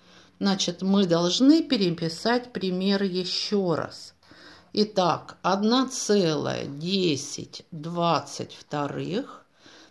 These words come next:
минус теперь уже не два, а одну целую. И складываем числитель со знаменателем, получаем двадцать пять двадцать вторых.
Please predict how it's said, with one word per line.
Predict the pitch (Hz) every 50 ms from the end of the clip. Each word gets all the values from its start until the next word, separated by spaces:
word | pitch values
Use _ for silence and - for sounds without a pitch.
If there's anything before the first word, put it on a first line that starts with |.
| _ _
минус | 202 208 220 233 240 240 226 202 170 151 143 - -
теперь | - - 180 180 - 208 208 208 185 180 160
уже | 156 156 160 156
не | 156 160 165 170 180
два, | 175 175 170 170 170 165 156 139 117 117 117 - - - - - - - -
а | - 170 175 165 151 - 104 - - _ _ _ _ _ _ _
одну | - 160 156 156 151 147 147 143 143 139 123 110
целую. | - - - - 165 165 180 196 208 226 254 285 311 311 - - - - - - - - - - - _ _ _ _ _
И | - 226 233 277 320 - - - - - _ _ _ _ _ _ _ _ _ _
складываем | - - - - 208 220 214 202 190 160 151 156 143 143 151 143 143 143 143
числитель | - - 185 175 - - - 202 196 185 165 139 - - 135 -
со | - - 151 147
знаменателем, | 147 - 165 151 156 160 170 180 208 233 285 311 330 320 - 285 269 254 269 262 247
получаем | - - 190 170 156 147 147 147 - - - 175 170 165 147 143 143 143 143 139 131
двадцать | - 147 156 165 170 165 160 147 131 - - - - - - - - _ _
пять | - - 170 196 214 247 277 277 - - - - - _ - - - _ _ _
двадцать | - 143 143 147 151 139 143 151 156 156 - - - - - -
вторых. | - - _ - 151 151 - - - - - - - - -